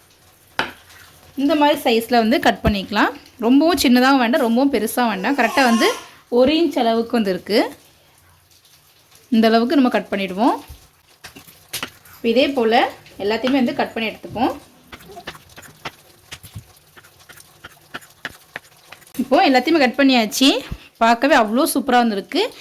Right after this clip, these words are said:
இப்போ இதே போல மீதி இருக்கிற மாவையும் வந்து தேய்ச்சி கட் பண்ணி எடுத்துக்கலாம். எல்லாத்தையுமே வந்து தேய்ச்சி எடுத்தாச்சு. நம்ம ரெண்டு பாலா பிரிச்சு எடுத்ததுல இருந்து ஒரு சைடுல வந்து வத்தல் தூள் போட்டு கொஞ்சம் காரமா வச்சிருக்கிறோம். இன்னொரு இதுல வந்துட்டு சும்மா சாதாரணமாவே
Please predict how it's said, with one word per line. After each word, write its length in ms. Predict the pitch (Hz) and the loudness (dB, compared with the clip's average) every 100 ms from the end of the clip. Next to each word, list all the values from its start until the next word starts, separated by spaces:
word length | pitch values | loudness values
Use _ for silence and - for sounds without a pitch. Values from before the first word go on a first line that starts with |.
| - | -18
இப்போ 120 | 220 269 | 0 4
இதே 120 | 285 415 | 4 4
போல 240 | 330 269 392 370 277 | 4 4 4 6 6
மீதி 180 | 294 359 | 6 4
இருக்கிற 200 | 359 302 320 | 0 2 2
மாவையும் 260 | 277 262 302 | 2 2 0
வந்து 120 | 277 294 | -2 0
தேய்ச்சி 260 | 277 277 381 | 0 0 -2
கட் 120 | 285 - | -4 -2
பண்ணி 120 | 247 | -4
எடுத்துக்கலாம். 480 | 208 214 190 202 311 - - 277 | -4 -8 -8 -4 -4 -6 -14 -10
எல்லாத்தையுமே 400 | 269 311 330 339 349 | -4 -2 0 2 4
வந்து 140 | 285 285 | 4 4
தேய்ச்சி 260 | 285 285 330 | 2 2 0
எடுத்தாச்சு. 460 | 277 269 247 - 330 480 - - - | 2 0 0 0 0 0 -6 -18 0
நம்ம 140 | 277 277 | 4 6
ரெண்டு 180 | 294 339 | 6 6
பாலா 160 | 330 349 359 | 4 4 2
பிரிச்சு 200 | 311 330 | -2 -2
எடுத்ததுல 280 | 285 285 294 | -2 0 0
இருந்து 160 | 302 302 | 0 0
ஒரு 100 | 285 302 | 0 0
சைடுல 240 | 330 294 285 | 0 2 4
வந்து 120 | 330 330 | 4 4
வத்தல் 260 | 262 254 277 | 2 0 0
தூள் 100 | 285 | 2
போட்டு 180 | 262 262 | 2 2
கொஞ்சம் 180 | 311 277 | 2 2
காரமா 280 | 262 262 294 | 2 4 4
வச்சிருக்கிறோம். 380 | 285 262 233 269 320 | 4 2 2 4 6
இன்னொரு 240 | 330 370 | 6 4
இதுல 160 | 320 277 | 2 2
வந்துட்டு 240 | 254 320 622 - - - | 2 2 0 -4 -18 -8
சும்மா 160 | 302 302 302 | 0 2 4
சாதாரணமாவே 480 | 294 330 311 339 | 4 4 4 2